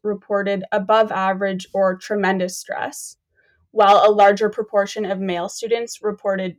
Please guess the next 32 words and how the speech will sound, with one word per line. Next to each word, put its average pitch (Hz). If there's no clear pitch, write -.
no 185
stress. -
And 220
so, 220
just 277
kind 359
of 254
looking 233
at -
the 214
demographics, 185
do 214
you 226
believe 202
that 196
this 190
is 202
an 196
accurate 180
representation 190
of 180
post-secondary 190
mental 185
health 190
in 185
f-, -
the 196
female 190
versus 180
male 170
student 180
population? -